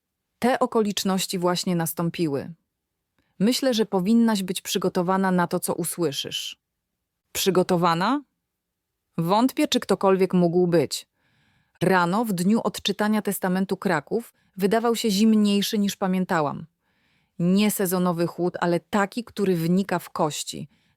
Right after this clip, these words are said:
taki, który jest ostrzeżeniem. Sara i ja przybyłyśmy wcześnie do śródmiejskiego budynku,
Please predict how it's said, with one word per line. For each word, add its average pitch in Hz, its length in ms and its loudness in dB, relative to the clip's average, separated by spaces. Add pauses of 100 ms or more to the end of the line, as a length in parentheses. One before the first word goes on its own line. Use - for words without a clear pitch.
taki, 196 240 -2
który 185 280 -2
jest 180 260 -2
ostrzeżeniem. 165 920 -4 (800)
Sara 240 320 0
i 196 180 -4
ja 185 180 4
przybyłyśmy 208 720 0
wcześnie 208 420 -4
do 180 100 -2
śródmiejskiego 175 720 -2
budynku, 160 540 -4